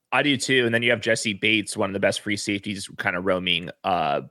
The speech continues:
behind him as well. So not a good matchup for Mike Evans. Like you said, though, he has been playing well. The usage has been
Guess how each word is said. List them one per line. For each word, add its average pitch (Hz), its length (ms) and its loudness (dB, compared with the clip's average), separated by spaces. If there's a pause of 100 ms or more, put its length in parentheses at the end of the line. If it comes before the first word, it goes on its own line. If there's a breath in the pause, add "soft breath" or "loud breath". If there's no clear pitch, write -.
behind 95 360 -2
him 80 140 -6
as - 100 -12
well. 95 200 2
So 95 160 0
not 120 240 2
a 160 40 0
good 143 160 0
matchup 110 460 -2
for 123 100 0
Mike 120 280 0
Evans. 117 480 -2
Like 107 240 2
you 104 80 -4
said, 101 380 0
though, 85 360 0
he - 160 -6
has 110 260 0
been 117 140 -4
playing 107 380 -2
well. 101 320 4
The 92 100 -4
usage 110 640 0 (220)
has 98 140 -6
been 95 160 0